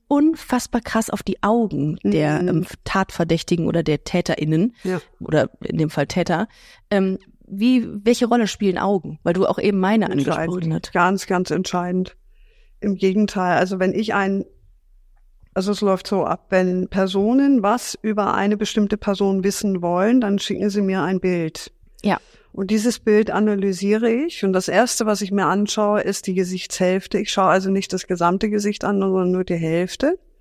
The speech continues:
Speaker 2: Und dann schaue ich definitiv in die Augen.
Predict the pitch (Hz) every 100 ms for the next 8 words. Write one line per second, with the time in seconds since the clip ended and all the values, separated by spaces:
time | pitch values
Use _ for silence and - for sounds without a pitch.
0 | _ _ - 180 180 175 175 - - 208
1 | 208 196 196 185 202 - 196 151 185 175
2 | 170 180 190